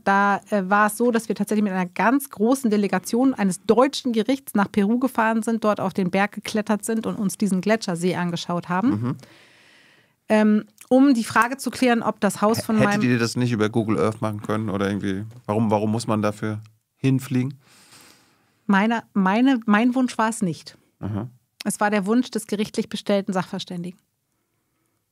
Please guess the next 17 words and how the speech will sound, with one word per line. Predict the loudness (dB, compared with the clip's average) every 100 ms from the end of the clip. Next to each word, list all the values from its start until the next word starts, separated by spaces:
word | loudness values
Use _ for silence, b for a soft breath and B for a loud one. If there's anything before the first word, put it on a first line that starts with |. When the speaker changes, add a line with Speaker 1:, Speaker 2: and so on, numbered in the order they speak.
| _ _ _
Speaker 2:
Aber | -10 -8
hat's | -6
denn | -8
was | -8
gebracht? | -12 -10 -8 -8 -12 _ _ _ _ _ _
Speaker 1:
Aus |
Speaker 2:
Glaubst | -2 -2
du? | -2
Speaker 1:
meiner | 0 0
Sicht | 0 -6 -4
nicht. | -6 -8 -20 _ _ _ _ _ -2
Der | 2 2
Ort, | 0 -2 0
der | 4
Ortstermin | 4 2 2 2 2 2
nicht. | 0 -4 -12 _ _ _
Speaker 2:
Okay. | -2 0 0